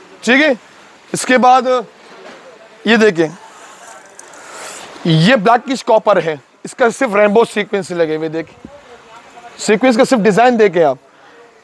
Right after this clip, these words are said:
क्योंकि ईके फैब्रिक्स वाहिद जो है ना fabric लाता है ना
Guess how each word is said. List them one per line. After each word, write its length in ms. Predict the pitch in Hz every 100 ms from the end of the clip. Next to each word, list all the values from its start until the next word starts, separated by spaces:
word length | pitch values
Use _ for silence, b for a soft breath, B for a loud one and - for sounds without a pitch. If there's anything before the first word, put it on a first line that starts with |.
| _
क्योंकि 180 | 226 233
ईके 240 | 269 247
फैब्रिक्स 380 | 269 285 294 262
वाहिद 340 | 254 262 277 285 285 277 269 _
जो 240 | 220 185 226
है 80 | 269
ना 100 | 254 - 226
fabric 400 | 202 220 254 220 214
लाता 300 | 196 208 247
है 80 |
ना 180 | 262 285